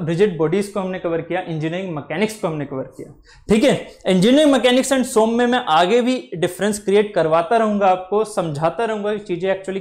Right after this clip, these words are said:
कैसे होती हैं। अभी हमें सिंपल बेसिक, बेसिक चीज़ों को हम यहाँ पर लेके चल रहे हैं, ठीक है। तो बेसिक चीज़ें हमने यहाँ पर कवर कर ली हैं।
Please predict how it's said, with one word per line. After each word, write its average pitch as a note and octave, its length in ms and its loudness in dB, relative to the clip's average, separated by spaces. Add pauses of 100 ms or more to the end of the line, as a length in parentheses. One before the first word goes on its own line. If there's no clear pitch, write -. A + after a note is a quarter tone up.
कैसे D#3 240 -2
होती F3+ 300 -2
हैं। F#3 120 -6 (300)
अभी G3 220 4
हमें A#3+ 200 2
सिंपल A3+ 400 -2 (120)
बेसिक, G3 300 2
बेसिक G#3+ 280 0
चीज़ों F3+ 220 -2
को F3+ 120 -4
हम E3+ 180 -6
यहाँ D#3 120 -6
पर A#3 240 -4 (280)
लेके G#3+ 320 4
चल F#3 160 -2
रहे C3+ 180 -6
हैं, C3+ 100 -8
ठीक B3 140 0
है। B3 80 4
तो G#3 120 2
बेसिक G#3 340 2
चीज़ें A3 200 0
हमने G#3+ 200 0
यहाँ G#3 120 0
पर G#3 160 -4
कवर G3+ 280 0
कर G#3 160 2
ली G#3 180 -2
हैं। A3 120 -6